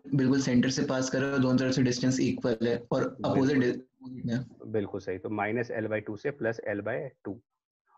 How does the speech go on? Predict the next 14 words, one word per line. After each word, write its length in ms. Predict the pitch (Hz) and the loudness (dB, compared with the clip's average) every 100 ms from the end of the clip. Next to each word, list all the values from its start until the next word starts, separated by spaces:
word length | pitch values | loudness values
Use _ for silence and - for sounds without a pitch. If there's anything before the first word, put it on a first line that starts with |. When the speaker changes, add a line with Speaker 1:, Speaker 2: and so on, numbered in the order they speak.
| - | -6
Speaker 2:
और 100 | 120 | 0
जब 120 | 113 | 0
इसको 220 | 117 - | 0 2
आगे 280 | 131 110 131 | 4 4 2
evaluate 480 | 110 113 110 127 139 | 0 0 2 2 2
करेंगे 320 | 135 135 135 | 0 0 0
तो 140 | 139 139 | 0 0
आई 200 | 110 113 | 0 0
की 140 | 123 | 0
value 280 | 110 110 113 | 0 0 -2
बनती 300 | 110 104 113 | -4 -6 -4
है 200 | 131 - 117 | -4 -4 -4
m। 100 | 156 - _ _ - _ 127 | -6 -8 _ _ -20 _ 0
मैं 160 | 123 | 0